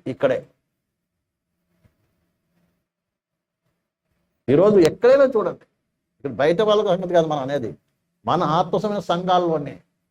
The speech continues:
ఏం చూస్తున్నారండి? ఆ?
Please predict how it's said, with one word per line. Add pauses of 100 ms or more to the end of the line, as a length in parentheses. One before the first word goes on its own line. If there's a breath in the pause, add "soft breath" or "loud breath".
(2000)
ఏం
చూస్తున్నారండి? (2500)
ఆ?